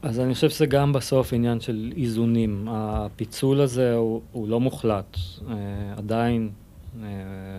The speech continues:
ממשיכים ללמוד ביחד כל מיני דברים, אה, שהם, נגיד, חס-, טיפה חסרי, אה, פלטפורמה או, או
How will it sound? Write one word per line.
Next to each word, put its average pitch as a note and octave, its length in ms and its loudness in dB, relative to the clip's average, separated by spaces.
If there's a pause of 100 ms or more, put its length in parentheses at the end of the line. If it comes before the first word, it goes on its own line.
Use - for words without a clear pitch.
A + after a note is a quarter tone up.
(120)
ממשיכים G2 500 -4
ללמוד A2 340 0 (1000)
ביחד A2 500 0
כל A2+ 180 -2
מיני A2 220 -2
דברים, G2+ 580 -4 (460)
אה, - 40 -8 (520)
שהם, F#2 220 -12 (100)
נגיד, F#2 280 -12
חס-, - 340 -16
טיפה G#2+ 300 -10
חסרי, G#2+ 640 -2
אה, G2 140 -4 (760)
פלטפורמה B2+ 680 2
או, F#2+ 60 -6 (100)
או F#2 720 -10